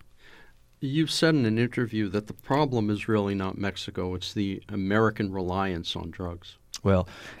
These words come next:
Speaker 2: it's a two-fisted problem. It's the simultaneous reliance on drugs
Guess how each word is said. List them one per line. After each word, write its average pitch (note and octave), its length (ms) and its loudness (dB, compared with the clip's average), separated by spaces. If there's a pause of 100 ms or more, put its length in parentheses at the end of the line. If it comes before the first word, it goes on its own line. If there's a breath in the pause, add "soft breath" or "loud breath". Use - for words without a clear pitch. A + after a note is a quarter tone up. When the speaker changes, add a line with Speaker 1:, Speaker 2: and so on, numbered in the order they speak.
(400 loud breath)
Speaker 2:
it's - 180 2
a G#2 40 2
two-fisted - 960 4
problem. A2 580 0
It's - 200 -2
the E2 80 0
simultaneous A2+ 880 4
reliance F#2+ 640 4
on D2+ 160 -4
drugs - 480 -4